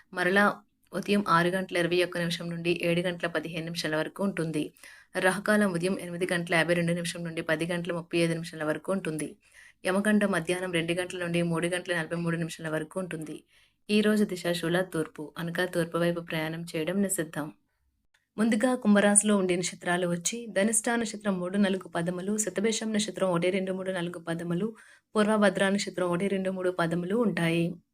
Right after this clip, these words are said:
కుంభరాశి వారికి శనివారం నాడు గోచార రీత్యా జరగబోయే శుభ, అశుభ ఫలితాలేంటో ఇప్పుడు మనం చూద్దాం. కుంభరాశి వారికి శనివారం నాడు, ఈ రోజు మీరు క్రీడలలోనూ ఇతర అవుట్‌డోర్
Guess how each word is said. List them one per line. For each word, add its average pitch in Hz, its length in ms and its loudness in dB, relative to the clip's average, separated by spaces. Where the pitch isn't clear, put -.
కుంభరాశి 233 420 4
వారికి 220 320 6
శనివారం 202 480 8
నాడు 190 240 6
గోచార 202 340 4
రీత్యా 190 380 4
జరగబోయే 180 520 4
శుభ, 220 200 2
అశుభ 180 400 2
ఫలితాలేంటో 175 640 2
ఇప్పుడు 180 320 2
మనం 180 180 0
చూద్దాం. 165 340 2
కుంభరాశి 226 440 4
వారికి 220 300 4
శనివారం 196 580 4
నాడు, 180 240 2
ఈ 226 220 4
రోజు 233 200 8
మీరు 214 180 8
క్రీడలలోనూ 202 560 6
ఇతర 208 160 2
అవుట్‌డోర్ 202 320 4